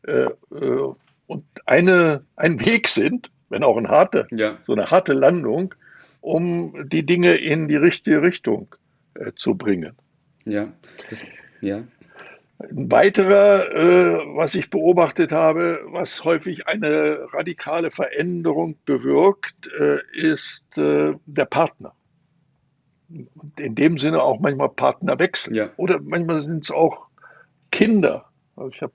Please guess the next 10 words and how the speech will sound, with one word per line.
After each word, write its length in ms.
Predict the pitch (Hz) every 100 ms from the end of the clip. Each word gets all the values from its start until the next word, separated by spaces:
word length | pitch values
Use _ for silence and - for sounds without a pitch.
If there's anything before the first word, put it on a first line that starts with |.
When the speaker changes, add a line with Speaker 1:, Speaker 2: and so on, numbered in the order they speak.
| _
Speaker 1:
zum 200 | - 156
Beispiel 640 | 143 127 - 139 139 135 127
jemanden 380 | 143 139 131 120
vor 200 | 139 -
Augen, 640 | 147 147 160 - - - _ - - - -
äh, 140 | 127 - _ _
furchtbares 640 | - 202 - 147 131 131 -
<laughs> 0 |
Leben 360 | 139 170 -
geführt, 500 | 160 160 - 165 175